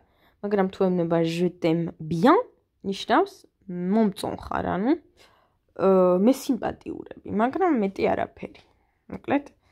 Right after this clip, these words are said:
განსხვავება ამ „j'aime“ და „j'aime bien-ს“ შორის ძალიან დიდი. J'aime bien ნიშნავს მომწონს. Madame Lemonnier. Si c'est une société internationale,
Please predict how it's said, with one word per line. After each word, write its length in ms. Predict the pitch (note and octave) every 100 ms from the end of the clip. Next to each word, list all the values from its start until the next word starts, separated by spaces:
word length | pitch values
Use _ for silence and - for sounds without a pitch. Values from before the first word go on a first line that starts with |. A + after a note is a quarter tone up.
| _ - - _
განსხვავება 720 | - B3 C4 - B3 A3 G#3+ C#4
ამ 160 | C4 A#3 A3+
„j'aime“ 460 | - - G3 A3 A#3
და 100 | D4
„j'aime 320 | B3+ G3+ A3
bien-ს“ 400 | F#3 F3+ F#3 G3+
შორის 320 | - F3+ A#3
ძალიან 300 | - G3+ A3 A#3
დიდი. 260 | E3+ - _ _ _ _ _ - _ _ _ _ -
J'aime 160 | A3+
bien 300 | A3 C#4 F4+ D4
ნიშნავს 380 | F#3+ - B3+ C#4
მომწონს. 680 | F3 E3+ D#3+ D#3 - - - - - - - G3+
Madame 300 | G3 D4+ E4 -
Lemonnier. 560 | A3 B3+ A3 F3 F#2+ - _ _ _ _ _ _
Si 220 | - -
c'est 340 | A#4 F#4 E4+ -
une 140 | C4
société 640 | A#3 B3 A#3+ - A3+ G3+ -
internationale, 960 | D#4+ D#4+ B3 G3+ F#3+ - F#3 F3 C#4